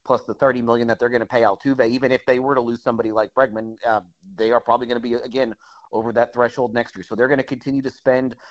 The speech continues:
They are going to continue to try and put a really good team on the field, at least for, it looks like you would think,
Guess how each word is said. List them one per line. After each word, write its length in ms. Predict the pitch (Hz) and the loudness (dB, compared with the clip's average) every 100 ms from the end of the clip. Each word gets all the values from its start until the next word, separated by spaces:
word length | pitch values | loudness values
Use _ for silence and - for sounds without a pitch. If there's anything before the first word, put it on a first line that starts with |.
| - | -10
They 120 | - 123 | 0 2
are 100 | 120 | 2
going 240 | 127 127 | 0 -2
to 180 | 131 120 | -2 -4
continue 520 | - 110 139 143 131 | -4 -6 -2 0 -2
to 180 | - 113 | -2 -6
try 280 | - 117 127 | 0 2 2
and 200 | 120 101 | 0 -2
put 260 | 127 120 - - - _ | 0 0 -4 -20 -20 _
a 140 | 120 110 | 0 0
really 400 | 104 120 131 123 | -2 0 0 0
good 460 | 104 127 127 113 | -2 2 2 0
team 340 | - 135 123 123 | -8 -4 -2 0
on 220 | 127 117 | 0 0
the 80 | 104 | -4
field, 400 | - 165 131 131 | -4 0 2 0
at 100 | 117 | -2
least 180 | 120 - | -8 -2
for, 220 | 113 123 | 2 2
it 120 | 104 | 2
looks 200 | 120 - | -4 0
like 200 | 113 117 | 0 0
you 40 | 113 | -6
would 140 | 107 | -2
think, 300 | 143 123 | 0 0